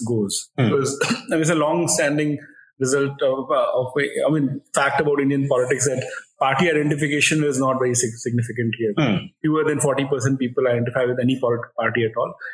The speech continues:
Speaker 1: Within those numbers, uh, some, I mean, more identify with B J P perhaps than other parties. So there is some advantage that it has, but vast majority of people are not, do not identify with any particular party.
Speaker 2: Hmm.
Speaker 1: So does that mean that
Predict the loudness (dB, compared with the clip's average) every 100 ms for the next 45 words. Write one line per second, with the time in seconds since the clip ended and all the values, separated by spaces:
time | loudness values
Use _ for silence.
0 | -18 _ _ 0 4 4 4 2 2 2
1 | 2 2 2 2 2 0 0 0 0 2
2 | 2 2 0 -2 -2 0 2 2 2 2
3 | -2 -6 -4 0 0 2 0 0 0 -2
4 | -2 -2 0 0 -2 -4 -4 -6 -18 -20
5 | -4 -2 0 0 2 2 2 0 -2 -16
6 | _ _ 0 2 2 2 2 2 0 0
7 | 0 0 0 0 0 2 0 -2 -6 -4
8 | 0 2 2 2 2 0 0 0 -2 0
9 | 0 2 2 2 0 0 2 2 2 2
10 | 2 0 2 0 0 -2 -2 -2 0 -2
11 | 0 -2 0 0 0 -2 -6 0 2 0
12 | -4 -4 0 2 2 2 2 2 2 2
13 | 0